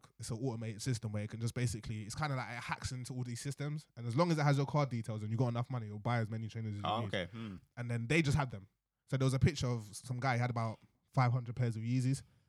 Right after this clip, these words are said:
Speaker 2: <laughs>
Speaker 1: And he just, he didn't, he wasn't gonna wear them.
Speaker 2: Yeah,
Speaker 1: He just
Speaker 2: yeah,
Speaker 1: wanted
Speaker 2: of
Speaker 1: to sell
Speaker 2: course.
Speaker 1: them. So a guy was doing a video and he was just like, "I can no longer blame people for wearing fakes because Nike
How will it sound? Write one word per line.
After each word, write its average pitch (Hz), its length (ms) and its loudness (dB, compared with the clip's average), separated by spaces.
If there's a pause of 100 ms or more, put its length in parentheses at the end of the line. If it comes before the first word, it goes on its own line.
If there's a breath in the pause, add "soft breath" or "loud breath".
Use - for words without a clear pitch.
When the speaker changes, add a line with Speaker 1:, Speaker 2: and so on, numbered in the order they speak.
(120)
Speaker 2:
<laughs> - 440 -6
Speaker 1:
And 131 140 4
he 156 80 8
just, 185 280 4
he 196 140 8
didn't, 226 160 8
he 302 60 8
wasn't 165 220 6
gonna 151 80 8
wear 185 140 10
them. 127 120 2
Speaker 2:
Yeah, 135 60 6
Speaker 1:
He 165 60 12
just - 80 8
Speaker 2:
yeah, 262 60 10
Speaker 1:
wanted 214 140 8
Speaker 2:
of 196 60 6
Speaker 1:
to - 40 4
sell 254 140 6
Speaker 2:
course. 160 40 4
Speaker 1:
them. 131 120 2
So 139 280 4 (720 soft breath)
a 135 60 -8
guy 185 180 2
was 160 140 6
doing 160 120 0
a 147 60 0
video 139 240 0
and 117 100 -2
he 147 60 2
was 160 140 2
just 139 120 -2
like, 117 220 -2 (840)
"I 147 160 2
can 139 200 -4
no 143 120 -2
longer 139 340 0
blame 131 320 -2
people 120 260 -4
for 120 160 0
wearing 120 240 6
fakes - 480 2
because 120 440 8 (640)
Nike 160 320 0